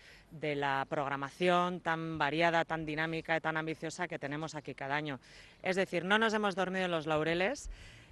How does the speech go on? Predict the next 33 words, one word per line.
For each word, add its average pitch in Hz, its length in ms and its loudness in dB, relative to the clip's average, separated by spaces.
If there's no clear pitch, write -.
eh, 151 520 2
y 160 100 -6
cada 170 240 4
año 180 200 2
programamos 160 440 2
en, 170 160 -4
en 156 220 -6
to-, 165 160 0
programamos 160 640 0
en 151 120 -8
torno 160 220 0
a 165 60 2
diez 160 160 -2
exposiciones 160 640 -6
temporales 165 560 0
que 165 100 -8
son 156 140 -6
las 160 160 -2
que 175 100 -6
nos 156 160 -4
permiten 170 640 -2
seguir 165 480 0
siendo 165 300 -2
atractivos 175 760 -2
y 170 40 -6
que 151 140 -4
vengan 160 300 -2
de 160 80 -2
todas 160 180 -4
partes 160 280 -4
del 156 100 -4
mundo 160 340 0
a, 147 240 2